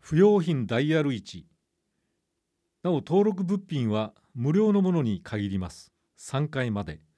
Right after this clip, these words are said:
交渉及び受け渡しは当事者の責任です。譲ります。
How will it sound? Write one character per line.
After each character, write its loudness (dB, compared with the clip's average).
交 2
渉 0
及 2
び -2
受 -6
け -2
渡 -2
し -8
は -2
当 0
事 -6
者 -4
の -6
責 -6
任 -4
で -14
す。 -20
譲 0
り 4
ま 2
す。 -10